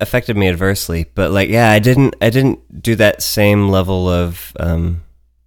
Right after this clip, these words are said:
intensity on, on that first thing. I didn't, I didn't get rid of the things that I didn't like. I just, I just tapped up, like, two or three and left everything else at,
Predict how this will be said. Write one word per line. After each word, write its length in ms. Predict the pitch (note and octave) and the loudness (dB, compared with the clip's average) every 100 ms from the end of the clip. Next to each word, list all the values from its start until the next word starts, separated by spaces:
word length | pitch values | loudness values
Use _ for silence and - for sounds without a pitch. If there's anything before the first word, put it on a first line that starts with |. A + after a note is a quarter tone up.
| _ _ - | _ _ -4
intensity 580 | F#2+ - F#2+ - F2 F2 | -2 0 -2 -2 0 2
on, 160 | F2 | 2
on 160 | E2+ F2 | 2 0
that 140 | E2 | -2
first 260 | - F2+ - | -2 -4 -2
thing. 140 | F2+ | -2
I 60 | F2+ | 0
didn't, 280 | F2+ F2 - | 0 -4 -4
I 80 | E2 | -6
didn't 240 | F2 - | -6 -8
get 160 | F2+ C#2 | -8 -4
rid 160 | F2 | -4
of 120 | F2 F2+ | -4 -6
the 80 | |
things 500 | F2 F2+ F2+ F2+ F2 | -6 -6 -6 -6 -8
that 100 | - | -10
I 60 | D#2 | -10
didn't 260 | D#2 D#2 D#2 | -10 -10 -10
like. 200 | D#2+ - | -8 -2
I 120 | A2 | 0
just, 260 | G#2 - - | 0 -2 -2
I 120 | F#2 | 0
just 180 | F#2 - | 0 -2
tapped 320 | - F2 - | -2 0 0
up, 240 | E2+ E2 - - _ _ _ | -2 -2 -6 -12 _ _ _
like, 140 | F2 - | -10 -6
two 180 | - F#2 | -2 0
or 100 | E2+ | 0
three 540 | - F#2 F2 E2 D#2+ _ _ _ | -2 -2 0 -2 -6 _ _ _
and 140 | G2 F#2+ | 2 4
left 220 | F#2 - | 4 2
everything 480 | F2+ F#2 F#2 F2+ F2 | 2 0 0 0 2
else 240 | E2+ - | 0 -2
at, 200 | E2 - | -4 -4